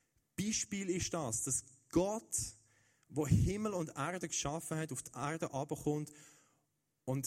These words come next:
zwölf in dem Moment unbedeutende Jungs einfach ihre Füße wischt. <laughs> Und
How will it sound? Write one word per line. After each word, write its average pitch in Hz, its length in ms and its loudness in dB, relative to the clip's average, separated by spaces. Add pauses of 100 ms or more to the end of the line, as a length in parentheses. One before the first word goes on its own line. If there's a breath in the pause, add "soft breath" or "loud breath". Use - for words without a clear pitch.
(100)
zwölf 160 460 0
in 139 60 -4
dem 139 160 4
Moment 151 240 -4
unbedeutende 143 600 2
Jungs 135 300 2
einfach 127 140 -2
ihre 123 200 -2
Füße 120 380 -4
wischt. 87 320 -8 (1400)
<laughs> - 220 -4 (300 loud breath)
Und 147 260 0